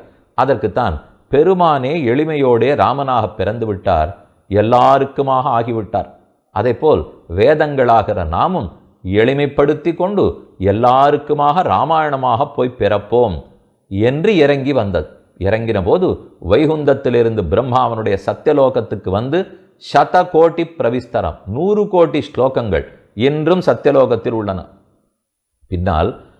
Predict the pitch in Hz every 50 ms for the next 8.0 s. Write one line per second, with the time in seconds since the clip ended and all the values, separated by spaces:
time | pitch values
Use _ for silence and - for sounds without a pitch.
0 | _ _ _ _ - 73 90 120 131 170 147 104 92 90 - - 185 170 160 147
1 | 139 117 87 - 95 95 123 135 131 - 147 127 95 90 104 117 127 110 101 90
2 | 80 92 98 117 120 101 110 139 147 147 - 143 123 101 - - 113 131 131 -
3 | - 127 107 78 80 101 113 113 101 87 76 76 71 - - _ _ _ - 101
4 | 107 95 90 - - 98 92 123 143 170 135 78 - - - _ - 95 104 127
5 | 139 139 139 139 147 156 151 131 117 110 120 127 131 131 131 127 120 92 73 65
6 | - - _ _ _ _ - 78 85 87 110 131 151 160 151 139 127 117 107 98
7 | 95 90 87 113 127 101 85 - 101 110 117 113 107 90 82 78 73 73 65 -